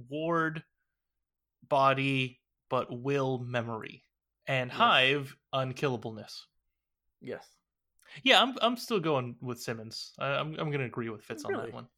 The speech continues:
Speaker 1: Yeah.
Speaker 2: I think it was Fitz. Because
Speaker 1: Why?
Speaker 2: not only,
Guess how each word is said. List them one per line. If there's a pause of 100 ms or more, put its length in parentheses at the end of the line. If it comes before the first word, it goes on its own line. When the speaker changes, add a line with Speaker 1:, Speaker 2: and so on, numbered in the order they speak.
(180)
Speaker 1:
Yeah. (140)
Speaker 2:
I
think
it
was
Fitz. (1700)
Because
Speaker 1:
Why?
Speaker 2:
not
only,